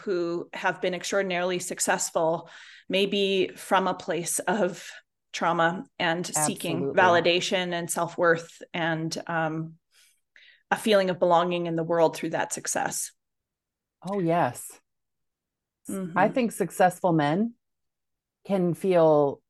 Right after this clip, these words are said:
Speaker 2: extremely lonely on their path, extremely misunderstood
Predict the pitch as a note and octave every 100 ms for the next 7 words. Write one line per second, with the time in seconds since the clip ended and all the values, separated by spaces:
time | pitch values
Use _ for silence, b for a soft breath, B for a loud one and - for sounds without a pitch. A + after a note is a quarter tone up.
0 | _ - E3 - G3+ G3 G#3 G3+ D#3+ D3+
1 | C#3 B2+ B2 _ _ _ _ _ _ _
2 | _ _ _ - D#3+ D#3+ D#3+ E3 E3 E3+
3 | C3+ B2 _ _ _ _ _ _ _ -
4 | D3+ - G3+ F#3+ F#3+ F#3 F3 E3 D#3 _
5 | _ _ _ _ - E3+ - G3 F3+ E3
6 | - D#3 C#3+ F3+